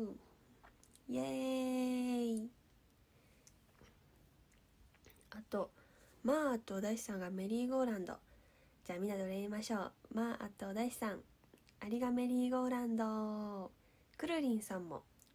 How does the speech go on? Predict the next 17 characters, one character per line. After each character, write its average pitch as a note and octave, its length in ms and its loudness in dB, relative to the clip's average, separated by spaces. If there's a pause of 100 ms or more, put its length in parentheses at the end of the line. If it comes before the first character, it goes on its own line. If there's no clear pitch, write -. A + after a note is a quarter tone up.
(160)
く - 100 -6
る D4 100 0
り C4 140 0
ん A#3 80 0
さ A3 140 -4
ん、 E3+ 100 -8 (580)
あ G3 80 -6
り A3 120 2
が C4+ 100 0
メ C4+ 160 2
リ C4+ 220 -2
ー - 20 -2
ゴ C4 220 0
ー - 20 0
ラ B3 180 0
ン A#3 120 2
ド。 G#3+ 840 -2